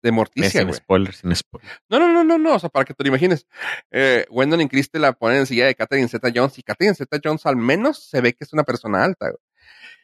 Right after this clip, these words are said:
Speaker 1: Y la pones enseguida, güey, y es así de que, "Madres, güey".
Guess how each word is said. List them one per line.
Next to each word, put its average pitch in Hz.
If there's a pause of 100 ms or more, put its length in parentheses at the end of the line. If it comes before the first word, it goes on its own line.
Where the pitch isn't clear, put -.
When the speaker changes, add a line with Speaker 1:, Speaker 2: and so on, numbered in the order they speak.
(220)
Speaker 1:
Y 127
la 123
pones 135
enseguida, 160
güey, 135
y 113
es 113
así 127
de 160
que, -
"Madres, 254
güey". 226